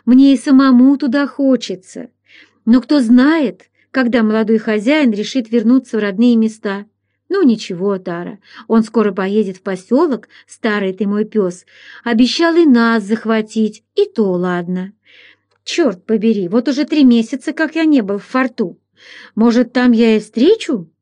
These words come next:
какого-нибудь дружка среди ирландских солдат, которых сюда на днях прислали? Ну уж и выпьем тогда, верно, Тара?" Услышав своё имя,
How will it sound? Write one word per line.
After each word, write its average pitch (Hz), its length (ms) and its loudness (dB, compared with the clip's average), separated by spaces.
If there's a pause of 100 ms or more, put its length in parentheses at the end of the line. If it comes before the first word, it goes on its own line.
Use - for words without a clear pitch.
какого-нибудь 220 600 -2
дружка 226 440 -4
среди 220 420 -6 (140)
ирландских 226 600 -2
солдат, 220 500 -4
которых 208 400 -6
сюда 208 260 -6
на 220 160 -2
днях 202 280 -8
прислали? 202 600 -4 (480)
Ну 240 220 4
уж 226 220 0
и 214 80 2
выпьем 262 480 0
тогда, 262 480 -2 (260)
верно, 294 640 -2
Тара?" 180 440 -4 (480)
Услышав 220 500 -2
своё 196 340 -6
имя, 247 420 0